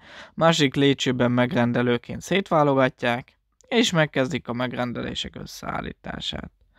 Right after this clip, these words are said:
Előnyei, ugye, magas komissziózási létesítmény érhető el,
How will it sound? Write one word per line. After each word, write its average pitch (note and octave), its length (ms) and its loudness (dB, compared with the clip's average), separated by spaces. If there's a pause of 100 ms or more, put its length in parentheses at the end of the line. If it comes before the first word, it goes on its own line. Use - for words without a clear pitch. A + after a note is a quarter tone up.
(640)
Előnyei, D#3 840 6 (760)
ugye, A#2+ 460 2 (600)
magas B2 520 2
komissziózási B2 1040 0
létesítmény E3 1000 -4 (600)
érhető D#3+ 560 2
el, E3+ 320 4